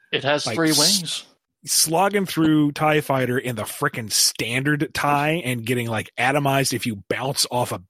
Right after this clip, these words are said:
Speaker 2: piece of dust. S-, you know, puttering around in the little bomber, "Please don't shoot at me. I have no defense." Whipping around with the advance. "Oh my God, I can't target anything. I'm going too fast."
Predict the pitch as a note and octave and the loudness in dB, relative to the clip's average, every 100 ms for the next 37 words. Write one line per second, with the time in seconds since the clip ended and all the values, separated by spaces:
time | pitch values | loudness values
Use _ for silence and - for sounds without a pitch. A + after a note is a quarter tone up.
0 | _ - C3+ A2 E2+ E2 - D#3 - - | _ -4 -2 -2 -4 -10 -2 0 2 0
1 | - - _ - - _ _ _ - - | -2 -14 _ -20 -20 _ _ _ -20 -20
2 | - _ _ C3 - - - - - E3 | -20 _ _ -8 0 0 -2 -14 -12 -6
3 | B2 - - D#3+ E3+ E3 D#3 D#3 D#3+ E3 | -4 -2 0 2 2 2 2 4 4 4
4 | E3 D#3 D3+ D3+ D#3+ D#3 A#2 C3 C#3+ D#3 | 2 0 0 2 2 0 -2 2 2 4
5 | D#3+ D#3+ - D#3+ E3+ E3+ E3 - E3 E3 | 2 2 0 2 2 2 0 0 2 0
6 | C#3 D#3+ E3+ F3 F#3 - - D#3 B2 D3+ | 2 2 2 2 2 0 -2 0 2 0
7 | A#2+ B2 D3 D3+ C#3+ D3+ E3+ F3+ - - | 0 0 0 0 0 2 2 2 -2 -8
8 | _ _ - C#3 E3+ D#3+ D3 D3 D#3+ E3+ | _ _ -6 -2 0 2 2 4 4 2
9 | D3 C#3 B2 B2+ B2+ B2+ G#2+ C3+ D3+ D3 | 2 0 -2 -4 -2 -2 0 0 0 0
10 | F#3 F#3 F3 E3 D3 D3 C3+ C#3+ D#3+ C3+ | 0 2 4 2 4 2 2 0 -2 0
11 | D3 D3 C#3+ D3 C#3 C#3+ C3+ C#3 C3 C3 | 0 0 0 0 0 0 0 0 0 0
12 | C#3 - | 0 -4